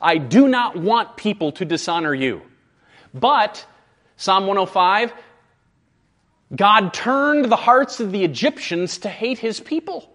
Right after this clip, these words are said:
And both are equally true. One discloses his revealed will. Like, what does God want of me? God does not want me to hate his people.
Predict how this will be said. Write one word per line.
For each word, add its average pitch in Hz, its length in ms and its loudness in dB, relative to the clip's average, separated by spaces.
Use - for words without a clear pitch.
And 120 200 -10
both 214 420 2
are 180 340 4
equally 190 440 -2
true. 202 420 2
One 240 360 2
discloses 196 800 0
his 208 220 0
revealed 190 840 0
will. 117 440 -2
Like, 170 340 2
what 127 220 -2
does 175 140 -2
God 180 260 2
want 196 260 0
of 131 140 -8
me? 107 340 -10
God 175 240 4
does 175 180 -2
not 185 220 0
want 180 220 0
me 160 140 -4
to 165 120 -6
hate 165 160 -4
his 156 160 -4
people. 151 400 -8